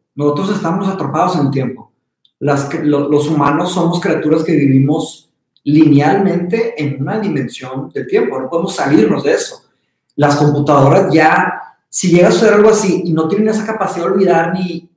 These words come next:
se acuerdan de todo y tienen un procesador que pueda acordarse de todo al mismo tiempo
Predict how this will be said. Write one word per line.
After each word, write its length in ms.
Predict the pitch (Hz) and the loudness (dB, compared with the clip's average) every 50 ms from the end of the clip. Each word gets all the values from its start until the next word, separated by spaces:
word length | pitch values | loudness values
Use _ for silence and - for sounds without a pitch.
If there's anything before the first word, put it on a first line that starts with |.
| _ _ | _ _
se 180 | - - 165 | -16 -12 -10
acuerdan 300 | - - 156 160 208 208 | -4 -2 0 0 0 0
de 140 | 202 - - | -2 -2 -2
todo 600 | - 170 160 143 131 - - - - - - _ _ | 0 2 2 2 2 0 -2 -6 -10 -14 -18 _ _
y 100 | - 135 135 | -10 -6 0
tienen 200 | 143 143 160 170 | 0 2 2 2
un 100 | 170 175 | 0 0
procesador 580 | - 185 190 190 - - 147 139 147 147 143 | -2 -2 -2 -2 -2 -2 -2 0 0 -2 -2
que 100 | - - | -4 -8
pueda 220 | - - 151 151 - | -6 -2 0 0 0
acordarse 500 | - - 156 147 143 139 139 - 156 - | 0 0 -2 -2 -2 -2 -2 -4 -6 -6
de 40 | |
todo 160 | - 147 147 151 | -2 -2 0 0
al 60 | 151 | 0
mismo 260 | 151 151 156 160 160 | 0 -2 -4 -6 -6
tiempo 560 | 156 147 135 135 - - 160 160 160 - _ | -6 -6 -6 -6 -8 -8 -10 -10 -10 -12 _